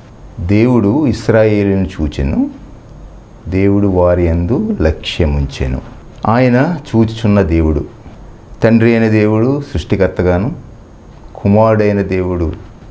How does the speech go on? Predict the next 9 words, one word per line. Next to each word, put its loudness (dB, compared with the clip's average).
రక్షకుడుగాను, -2
పరిశుద్ధాత్ముడైన 0
దేవుడు 0
మనకు -2
విమోచనకర్త, 0
ఆదరణకర్తగాను -4
ఒకే -2
ఒక్క 0
దేవుడు. -2